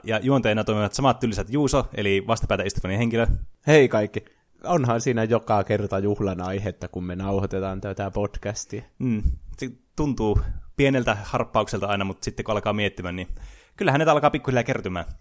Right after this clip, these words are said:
Speaker 1: Ja tietysti toisena juontajana ja paskojen vitsien kertojana minä, eli Pene. Tuplahyppi-podcasti keskittyy, ää, populaari-, populaarikulttuurin aiheisiin,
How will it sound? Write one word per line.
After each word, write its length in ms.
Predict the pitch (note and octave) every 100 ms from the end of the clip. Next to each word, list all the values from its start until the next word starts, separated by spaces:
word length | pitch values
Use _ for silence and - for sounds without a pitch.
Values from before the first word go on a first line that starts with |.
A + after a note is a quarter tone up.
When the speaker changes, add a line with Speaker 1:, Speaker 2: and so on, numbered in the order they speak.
| - - _ _
Speaker 1:
Ja 220 | - D3 C#3+
tietysti 600 | C3+ C#3 C#3 C#3 C3 _ -
toisena 300 | D3 C#3 A#2
juontajana 380 | A#2 A2 G#2+ G#2+
ja 100 | G#2+
paskojen 360 | A#2+ - G#2
vitsien 260 | G#2+ - G2+
kertojana 480 | G2+ G2+ F#2+ F#2+ F#2+ -
minä, 320 | C3 A#2 G2
eli 140 | F#2+ A2+
Pene. 540 | - - E2+ D#2+ D#2+ - - - _ _ _ -
Tuplahyppi-podcasti 1040 | A3 G3+ E3+ D#3 C#3+ B2+ - B2 G#2 G2
keskittyy, 720 | - G#2+ A2+ - G2 F#2 F#2 -
ää, 220 | G#2 F2 E2+ -
populaari-, 360 | F3+ F3 C3+ -
populaarikulttuurin 880 | F#3 F#3 C#3 - C3 - G2 F2+
aiheisiin, 640 | C3 C#3+ C3+ A#2+ B2+ A#2